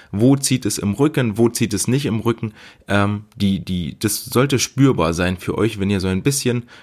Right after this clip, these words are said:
Körpergefühl entwickelt habt über die letzten Wochen, dann solltet ihr merken, welchen Muskel ihr gerade benutzt, um euch vorwärts zu ziehen. Baut ruhig dieses Zugseiltraining,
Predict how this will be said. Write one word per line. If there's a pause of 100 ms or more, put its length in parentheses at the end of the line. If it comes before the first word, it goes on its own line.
(160)
Körpergefühl
entwickelt
habt
über
die
letzten
Wochen, (320)
dann
solltet
ihr
merken,
welchen
Muskel
ihr
gerade
benutzt, (240)
um
euch
vorwärts
zu
ziehen. (400)
Baut
ruhig
dieses
Zugseiltraining,